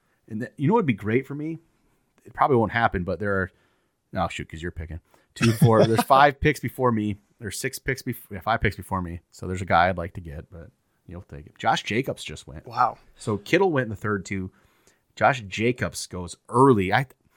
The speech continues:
Speaker 1: I think people are reaching a little bit, but hey, there's the rookie running back love that happens every single year. People like that. I'm not gonna fault it. You're, you're taking a chance, but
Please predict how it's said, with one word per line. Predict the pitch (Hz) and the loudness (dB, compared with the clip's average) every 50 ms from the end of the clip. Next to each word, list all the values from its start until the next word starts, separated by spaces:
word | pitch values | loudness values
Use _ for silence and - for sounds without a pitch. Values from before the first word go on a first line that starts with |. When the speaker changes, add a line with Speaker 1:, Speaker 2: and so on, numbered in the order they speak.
| _ _ _ _ _ _ - _ _ _ _ _ | _ _ _ _ _ _ -20 _ _ _ _ _
Speaker 1:
I | - - 131 143 | 0 4 4 4
think | 139 - - 190 202 196 202 | 4 6 4 4 4 6 2
people | 202 208 202 202 196 | -2 -2 0 4 6
are | 185 175 160 | 6 6 6
reaching | 135 131 135 147 165 - - 185 175 165 | 2 2 2 2 2 4 2 4 4 4
a | |
little | 160 156 165 156 156 | 4 6 4 4 6
bit, | 143 156 160 160 | 8 8 8 8
but | - 127 | 6 4
hey, | 120 127 117 | 4 4 4
there's | 101 104 104 - | 4 2 0 0
the | - 110 98 | 0 -2 0
rookie | 92 110 110 - 117 104 | 2 0 0 0 2 2
running | 98 98 104 104 | 2 2 2 4
back | 95 87 87 - | 4 2 2 2
love | 92 92 95 85 | 0 -2 0 0
that | 90 - | -2 0
happens | 92 95 90 - 90 87 90 | 2 2 2 2 0 -4 -4
every | 80 85 82 | -4 -6 -6
single | - - 87 82 76 | -4 -4 -4 -4 -6
year. | 78 80 80 62 - | -6 -8 -10 -10 -10
People | - - 107 - 113 101 92 | -6 -6 -4 -2 -2 -2 0
like | 90 92 92 - | 0 0 -2 0
that. | - - 92 92 - - - - | 2 4 6 6 4 4 -2 -6
I'm | - 202 | -2 0
not | 226 240 214 | 0 2 4
gonna | - 165 117 | 4 4 4
fault | - - - 90 90 107 - - | 2 0 0 0 0 0 0 -2
it. | 80 82 87 - | -6 -8 -8 -8
You're, | 107 110 110 110 107 - _ | -6 -6 -6 -6 -6 -10 _
you're | 127 123 | -4 -2
taking | - - 135 135 - 123 107 | 0 2 0 2 2 0 0
a | 92 | 0
chance, | - - 104 95 107 113 117 - | -2 -2 -2 0 0 -2 -2 -4
but | - 98 92 - - | -6 -6 -6 -6 -8